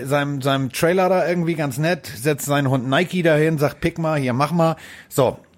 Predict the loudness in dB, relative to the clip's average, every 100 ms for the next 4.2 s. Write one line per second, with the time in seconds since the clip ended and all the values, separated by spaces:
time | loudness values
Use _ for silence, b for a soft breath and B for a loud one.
0 | -4 0 0 2 0 2 2 4 2 2
1 | -2 0 0 0 -2 -12 -14 -14 -16 -18
2 | -18 -8 -4 -2 -2 -4 0 0 0 0
3 | 0 -2 -2 -4 -2 -2 -2 -4 -2 -2
4 | 0 -2